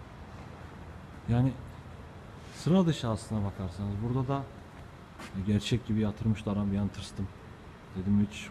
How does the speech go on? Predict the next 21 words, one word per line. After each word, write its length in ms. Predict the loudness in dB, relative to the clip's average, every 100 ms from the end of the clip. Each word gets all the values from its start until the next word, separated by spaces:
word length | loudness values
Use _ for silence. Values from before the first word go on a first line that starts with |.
| 2
korkulacak 560 | 4 6 4 4 2
değil 200 | 2 4
ama 200 | 2 0
adamı 260 | 0 2 2
yatırmışlar. 600 | 0 0 -2 -2 -4 -6 -6 -14 -14 -10 0
Bu 100 | 2
da 20 |
yukarıda 480 | 2 0 -2 -2 -4 -8 -14 -14 -14 0
emziriyor 520 | 4 6 6 4 4
çocuğunu. 460 | 2 0 0 2 2
Muhtemelen 580 | 0 0 2 4 4 4
genç 280 | 2 0 -4
yaşta 300 | -4 0 4
öldü. 320 | 4 4 0 -2 -14 -16 -16 -14 -14 -6
Ee, 60 | 0 0 0 -2 -2
arkasında 500 | -2 2 0 2 2
çocuğu 400 | 4 4 6 4 4
bıraktı. 360 | 2 0 -4 -4 -2
Onu 80 | 0
anlatmaya 720 | 0 -2 -4 -2 -4 -4 -4
çalışıyorlar. 640 | -2 -4 -4 -4 -2 0